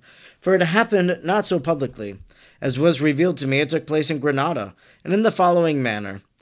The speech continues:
The Jews had in that city some synagogues maintained there ever since the time of their first coming from Palestine to Spain.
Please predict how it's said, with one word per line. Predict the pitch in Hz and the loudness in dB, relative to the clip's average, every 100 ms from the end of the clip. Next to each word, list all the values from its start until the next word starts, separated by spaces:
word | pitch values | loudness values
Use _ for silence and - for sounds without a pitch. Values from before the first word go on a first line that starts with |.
| _ _ _ | _ _ _
The | - 143 | -4 2
Jews | 175 190 165 | 6 6 6
had | 170 175 | 4 4
in | 170 | 4
that | 147 143 | 2 0
city | 170 160 165 | -2 -2 -2
some | 151 143 | -4 -2
synagogues | 190 175 131 131 139 | -2 0 2 2 0
maintained | 143 147 147 175 175 147 151 131 | -2 -2 -2 -2 -2 -2 -6 -2
there | 139 135 135 151 - | 2 4 2 0 -4
ever | 143 165 190 | -4 -2 -2
since | - 147 139 143 | -2 -2 -2 -6
the | - 147 | -8 -6
time | 147 175 180 | -2 -2 -2
of | 185 | -4
their | 170 170 | -4 -4
first | 180 175 | -4 -4
coming | 170 165 156 | -4 -4 -4
from | 170 | -4
Palestine | 170 185 196 - 170 175 | -2 -2 -2 -4 -6 -6
to | |
Spain. | 170 185 208 180 | -8 -6 -4 -6